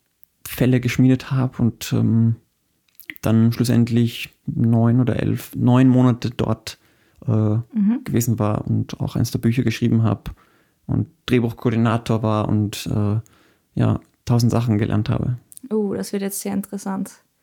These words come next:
Speaker 2: Erklär uns, wie ein Writers Room abläuft, wenn du schon so Wörter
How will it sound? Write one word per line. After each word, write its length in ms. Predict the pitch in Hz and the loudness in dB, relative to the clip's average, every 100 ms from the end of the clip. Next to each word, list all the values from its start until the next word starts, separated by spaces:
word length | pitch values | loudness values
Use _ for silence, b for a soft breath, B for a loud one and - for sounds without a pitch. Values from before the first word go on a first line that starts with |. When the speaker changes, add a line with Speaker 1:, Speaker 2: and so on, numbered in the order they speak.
| _ _ - | _ _ -12
Speaker 2:
Erklär 480 | 208 - 220 208 - | -12 -4 -2 -2 0
uns, 280 | 214 202 | -2 -2
wie 140 | 208 208 | -4 0
ein 160 | 202 | 0
Writers 420 | 196 190 196 190 - | 0 -4 -8 -10 -6
Room 220 | 190 202 | -6 -6
abläuft, 600 | 196 - 202 196 - - | -10 -8 -8 -6 -10 -8
wenn 120 | 202 | -4
du 80 | 202 | -2
schon 200 | 202 202 | -2 -4
so 240 | 202 196 202 | -4 -6 -6
Wörter 420 | 196 196 202 | -8 -6 -8